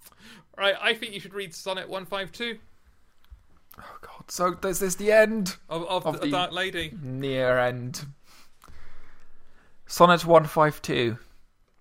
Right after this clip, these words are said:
Speaker 2: In loving thee, thou know'st I am forsworn,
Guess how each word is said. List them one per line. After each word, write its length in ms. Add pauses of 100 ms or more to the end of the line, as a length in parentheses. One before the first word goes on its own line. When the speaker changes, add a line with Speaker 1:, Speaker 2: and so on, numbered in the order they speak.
(880)
Speaker 2:
In 200
loving 360
thee, 280
thou 220
know'st 420
I 100
am 140
forsworn, 840